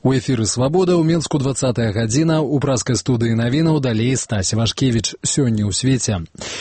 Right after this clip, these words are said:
Былы прэзідэнт Егіпту Хосні Мубарак, якому стала дрэнна пасля таго, як суд у Каіры пакараў яго сёння пажыццёвым зняволеннем, змешчаны ў бальніцу пры турме Тора, куды ён быў дастаўлены на верталёце. Паведамленні аб тым, што васьмідзесяцічатырохгадовы Мубарак перанёс інфаркт,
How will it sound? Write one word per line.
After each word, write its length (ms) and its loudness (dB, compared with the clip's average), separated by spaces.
Былы 240 2
прэзідэнт 560 0
Егіпту 400 0
Хосні 480 0
Мубарак, 560 0
якому 320 0
стала 320 0
дрэнна 320 2
пасля 320 -2
таго, 240 0
як 160 0
суд 240 0
у 80 2
Каіры 400 2
пакараў 400 -2
яго 320 2
сёння 320 2
пажыццёвым 640 0
зняволеннем, 800 2
змешчаны 560 2
ў 20 2
бальніцу 460 0
пры 160 0
турме 400 2
Тора, 400 0
куды 320 2
ён 160 0
быў 160 2
дастаўлены 640 0
на 160 0
верталёце. 720 0
Паведамленні 640 2
аб 80 -4
тым, 160 2
што 160 0
васьмідзесяцічатырохгадовы 1400 0
Мубарак 480 0
перанёс 480 0
інфаркт, 560 -2